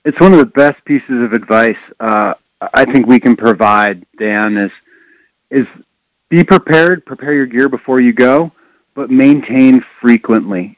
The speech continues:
And you've gotta have that companion sharpener when you're out in the field. You just don't want to let that edge degrade to a point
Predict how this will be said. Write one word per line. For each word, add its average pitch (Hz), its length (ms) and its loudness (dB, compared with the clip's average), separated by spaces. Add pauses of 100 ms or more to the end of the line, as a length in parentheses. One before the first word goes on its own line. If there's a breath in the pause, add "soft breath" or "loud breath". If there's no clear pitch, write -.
And 113 160 0
you've 110 180 -2
gotta 131 320 0
have 113 280 -4
that 113 220 -4
companion 101 560 -10
sharpener 98 460 -4
when 92 160 -4
you're 95 80 -2
out 98 180 -2
in 85 60 -12
the 92 100 -10
field. 87 420 -8 (500 soft breath)
You 117 120 0
just 160 380 0
don't 131 360 0
want 120 360 -2
to 110 120 -10
let 110 280 -4
that 107 280 -2
edge 107 400 -6
degrade 107 640 -2
to 104 180 -4
a 95 40 -2
point 127 480 0